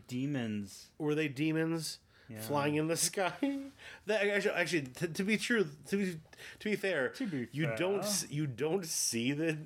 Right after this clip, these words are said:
Speaker 2: the, they're not U F Os, you just see spotlights, so they could have been demons, we just didn't know.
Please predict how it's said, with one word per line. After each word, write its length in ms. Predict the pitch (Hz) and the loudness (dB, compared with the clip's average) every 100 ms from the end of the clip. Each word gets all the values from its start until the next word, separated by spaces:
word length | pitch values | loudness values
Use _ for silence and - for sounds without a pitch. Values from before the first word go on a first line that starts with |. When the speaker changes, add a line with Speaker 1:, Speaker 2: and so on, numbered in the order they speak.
| 127 | -4
Speaker 2:
the, 140 | 139 | -2
they're 140 | 131 | 0
not 180 | 160 170 | 0 0
U 120 | 143 | 0
F 120 | 147 - | 0 2
Os, 240 | 127 143 | 0 0
you 120 | 156 139 | 0 2
just 180 | 156 | 2
see 100 | - | 0
spotlights, 680 | 139 - 117 143 190 190 - - - - | -2 0 -2 0 -2 -2 -6 -12 -20 -16
so 180 | - 240 | -4 0
they 160 | 226 | 0
could 340 | 233 - 202 196 | -2 -2 0 2
have 120 | 147 | 4
been 180 | 127 117 | 2 2
demons, 480 | 107 98 92 101 131 | 2 2 2 0 2
we 160 | 127 | 2
just 260 | 123 131 117 | 2 0 0
didn't 320 | 127 123 117 | 0 0 0
know. 400 | 107 101 87 101 | 2 2 0 -6